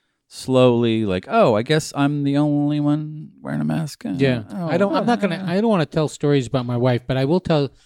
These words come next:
Speaker 2: say that the, the person that I, a person that I know that I happen to be married to seems to be sort of getting more and more scared.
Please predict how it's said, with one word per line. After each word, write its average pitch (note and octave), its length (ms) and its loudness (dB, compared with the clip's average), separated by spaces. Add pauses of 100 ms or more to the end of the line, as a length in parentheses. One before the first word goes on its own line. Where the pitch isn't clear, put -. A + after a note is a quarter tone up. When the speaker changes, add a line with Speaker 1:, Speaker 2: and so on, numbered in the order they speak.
(180)
Speaker 2:
say C#3+ 220 2
that B2+ 200 -2
the, C3 160 -4
the B2 100 -4
person D#3+ 520 0
that C3+ 120 -2
I, B2+ 100 2
a C3+ 200 -4
person E3+ 300 -2
that C#3+ 80 2
I C#3 80 0
know C3+ 180 0
that B2 100 0
I B2 60 2
happen C3 160 -2
to B2 80 -4
be A#2+ 100 0
married B2 340 2
to G#2+ 180 -4 (420)
seems F3 300 -6
to D#3 80 -8
be C3+ 200 -2
sort B2+ 220 2
of A#2+ 240 4 (960)
getting C#3+ 260 0
more C3 240 2
and B2+ 100 -2
more A#2 160 0
scared. G#2+ 500 0